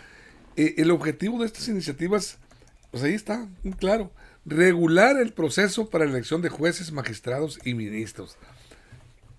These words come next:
Regular, o sea, ¿qué no estaba regulado? ¿Qué no se analizó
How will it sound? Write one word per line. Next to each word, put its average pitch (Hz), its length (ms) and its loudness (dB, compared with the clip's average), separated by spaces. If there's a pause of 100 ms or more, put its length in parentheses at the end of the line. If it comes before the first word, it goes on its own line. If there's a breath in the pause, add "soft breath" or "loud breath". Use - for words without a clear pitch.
Regular, 139 880 -4
o 117 140 -12
sea, 175 320 -8 (160)
¿qué 185 80 -6
no 214 80 -4
estaba 220 240 -6
regulado? 180 500 -4
¿Qué 190 80 -8
no 208 80 -4
se 202 140 -6
analizó 175 720 -6